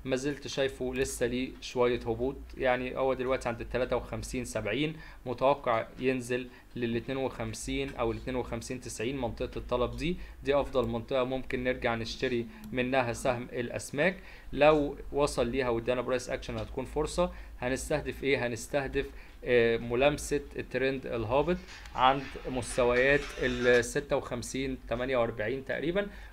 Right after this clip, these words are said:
ولو اخترقها ننتقل لل تسعة وخمسين أربعين ثم ال اتنين وستين خمسين وبعدين ال خمسة وستين ستين. ننتقل للسهم التالي معانا سهم ال-، الرجحي.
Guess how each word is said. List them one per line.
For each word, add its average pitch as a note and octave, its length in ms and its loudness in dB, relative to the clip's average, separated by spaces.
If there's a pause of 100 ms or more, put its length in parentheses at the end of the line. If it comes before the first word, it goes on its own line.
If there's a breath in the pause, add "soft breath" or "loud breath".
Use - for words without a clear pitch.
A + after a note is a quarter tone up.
ولو D3 340 6
اخترقها C#3 640 0
ننتقل C3+ 440 -6
لل A#2+ 180 -6
تسعة C3 280 -2
وخمسين A#2+ 540 -6
أربعين A2 480 -2
ثم A#2+ 280 -4
ال A2+ 120 -2
اتنين A#2+ 260 -6
وستين A#2 720 -4 (340 loud breath)
خمسين F3 440 0
وبعدين C#3+ 420 4
ال B2+ 100 -4
خمسة C3 400 -4
وستين A#2 680 -2 (120)
ستين. - 480 -2 (1900 loud breath)
ننتقل D3+ 720 0 (220)
للسهم C3 720 0
التالي C3+ 420 2 (100)
معانا B2+ 420 0
سهم A2+ 400 -2
ال-، A2+ 1200 -2
الرجحي. B2 520 2